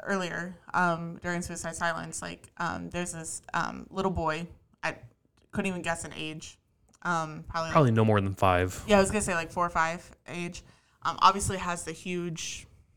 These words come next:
Speaker 1: um, what are those called?
Speaker 2: Just like the noise canceling headphones, right, that we're wearing. It looks just like this,
Speaker 1: Yeah, but
Speaker 2: but
Speaker 1: they're,
Speaker 2: they're,
Speaker 1: like
Speaker 2: like, for construction workers.
Speaker 1: Yeah, like, so, like, or I, I always say, like, the Race. Like, I always feel like people at races have those.
Speaker 2: Oh, that too, yeah.
Speaker 1: But anyways, like, the,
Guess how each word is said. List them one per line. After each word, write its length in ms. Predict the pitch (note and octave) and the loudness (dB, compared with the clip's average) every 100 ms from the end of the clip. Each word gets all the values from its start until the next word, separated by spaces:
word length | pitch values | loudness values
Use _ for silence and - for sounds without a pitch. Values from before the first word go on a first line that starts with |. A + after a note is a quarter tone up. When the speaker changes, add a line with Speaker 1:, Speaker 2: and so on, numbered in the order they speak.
| _ _ _ _ | _ _ _ _
Speaker 1:
um, 460 | F3 E3 - - F3+ - _ _ _ _ _ _ - | 0 2 0 -4 -12 -18 _ _ _ _ _ _ -12
what 260 | C#3+ F#3+ F3+ | -6 -2 0
are 40 | |
those 180 | F3 D#3+ | -2 -2
called? 280 | D#3+ E3 F3+ - C#3+ | -4 -4 -6 -8 4
Speaker 2:
Just 180 | E3 | 6
like 140 | E3 C#3 | 6 8
the 80 | C#3 | 10
noise 200 | C3+ - | 10 10
canceling 420 | C3+ A#2+ A#2 G#2 | 6 6 6 4
headphones, 480 | G2+ F#2+ F#2+ F2+ F#2 | 4 2 2 2 4
right, 160 | F#2+ | 6
that 120 | G#2+ G#2 | 10 12
we're 140 | G2 | 12
wearing. 460 | G2+ F#2+ G2 G#2+ A2+ | 10 8 6 4 4
It 40 | |
looks 240 | A2+ G#2 - | 4 4 4
just 320 | - A2+ - | 2 2 4
like 200 | G2+ - | 2 2
this, 140 | F#2 | 4
Speaker 1:
Yeah, 120 | C3 F3 - | 6 6 0
but 60 | - | -2
Speaker 2:
but 140 | - | 4
Speaker 1:
they're, 100 | A2 A#2+ | 6 10
Speaker 2:
they're, 80 | |
Speaker 1:
like 60 | A2+ | 10
Speaker 2:
like, 120 | A2+ | 8
for 140 | - G#2+ | 4 0
construction 540 | G#2+ - G2 - G#2 | 0 2 0 0 -4
workers. 140 | - G#3+ | -2 2
Speaker 1:
Yeah, 120 | E3+ | 4
like, 80 | - | 2
so, 340 | - - F3 | -2 -2 -2
like, 200 | D#3+ D#3 - | -4 -6 -6
or 300 | - F3 D#3+ - | 2 2 2 4
I, 180 | F#3+ G3+ - | 4 4 0
I 140 | F#3+ | 4
always 260 | G#3 F3 - - - - _ | 4 2 -6 -14 -20 -20 _
say, 220 | - F3 | -14 -10
like, 160 | E3 D#3+ | -10 -10
the 80 | E3+ | -10
Race. 480 | D#3+ - - - - | -8 -8 -8 -8 -8
Like, 140 | E3+ | -2
I 60 | F3 | 0
always 200 | E3+ F3 | 0 0
feel 120 | F3 | -4
like 120 | E3 | -6
people 220 | D#3+ F3+ - | -8 -10 -10
at 100 | - | -8
races 360 | - - - | -8 -6 -6
have 160 | - - | -8 -10
those. 180 | - - | -12 4
Speaker 2:
Oh, 200 | C#3 A2+ | 6 6
that 220 | G#2 G#2 | 6 2
too, 160 | - G2+ | 2 2
yeah. 100 | C3 | 4
Speaker 1:
But 60 | |
anyways, 320 | F3 F3 - E3 | 4 2 -2 -4
like, 280 | E3+ - - | -6 -12 -4
the, 360 | E3+ F#2 - | -2 -2 -4